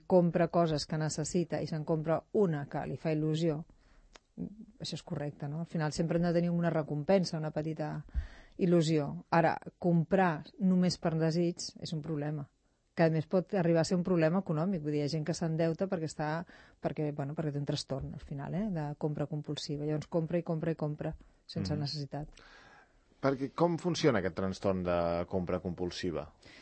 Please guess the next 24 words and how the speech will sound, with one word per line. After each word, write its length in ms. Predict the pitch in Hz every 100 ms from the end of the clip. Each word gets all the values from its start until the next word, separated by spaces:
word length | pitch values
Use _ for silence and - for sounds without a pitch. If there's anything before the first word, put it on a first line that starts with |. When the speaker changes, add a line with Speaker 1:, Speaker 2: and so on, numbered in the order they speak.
| - - _
Speaker 1:
Bueno, 240 | 208 196 -
és 160 | 214 -
un 160 | 247
trastorn 500 | 247 226 - 247 240
del 200 | 247 208
control 420 | - 175 160 185 202
dels 240 | 196 -
impulsos. 560 | 165 151 160 - 156 143
Ja 120 | 170
només 280 | 185 190 175
amb 80 | 156
aquesta 300 | 156 170 190
frase 420 | 175 220 226 -
entenem 380 | 208 180 175 190
que 80 | 190
a 60 | 175
una 220 | 175 180
persona 240 | 180 196
li 80 | 202
con-, 260 | 190 175 175
li 120 | 185 175
costa 300 | 170 - 196
controlar 480 | 185 170 170 160
l'impuls. 560 | 165 165 156 165 147 -